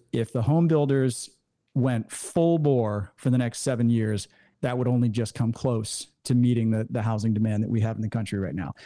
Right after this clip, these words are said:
So if you're waiting for the crash to invest in real estate, I'm sorry, but, but it's not coming. Now,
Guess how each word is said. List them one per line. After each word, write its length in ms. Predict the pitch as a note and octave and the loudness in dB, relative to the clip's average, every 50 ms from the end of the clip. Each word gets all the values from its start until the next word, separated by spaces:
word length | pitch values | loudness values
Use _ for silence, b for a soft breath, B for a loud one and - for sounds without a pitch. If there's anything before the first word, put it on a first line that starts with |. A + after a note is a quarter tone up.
| B B B B | B B B B
So 120 | - C3 | -2 -2
if 100 | B2 A2 | 0 2
you're 120 | C3+ E3 | 4 4
waiting 340 | F3 F3 G3 G#3+ A3+ A#3 G#3+ | 6 6 4 4 4 2 2
for 100 | - G#3+ | 2 0
the 80 | E3+ - | -2 -4
crash 380 | - - F3+ E3+ D3+ C#3 - - | -2 -2 -2 0 0 -2 -4 -2
to 220 | - B2+ C3 B2+ _ _ - | 0 0 0 -2 _ _ -2
invest 440 | - C#3 C3+ A#2+ C3+ C#3 A#2+ - - | 0 2 2 2 0 -2 -4 -2 0
in 120 | C3+ B2+ B2+ | 2 2 4
real 160 | C3+ C#3 C3+ | 4 4 2
estate, 380 | B2+ - - A2 G#2 G#2+ - _ _ | 0 -2 -4 -4 -4 -4 -8 _ _
I'm 140 | - A#2 A2 | -4 -4 -4
sorry, 360 | G#2 - - C3+ B2+ B2 A2+ | -2 -2 -2 -2 -2 -2 -2
but, 160 | G2 A2 A2+ - _ _ - | -4 -6 -8 -8 _ _ -4
but 100 | - A2+ | -2 -2
it's 140 | A2+ G2+ - | -2 0 0
not 200 | C#3 B2+ A#2 - | 0 0 0 -2
coming. 260 | - A#2+ G2+ G2+ A2 B B B B B B - | -4 -4 -4 -4 -8 B B B B B B -2
Now, 300 | C#3+ C#3 C3 B2 - | 0 0 0 -2 -4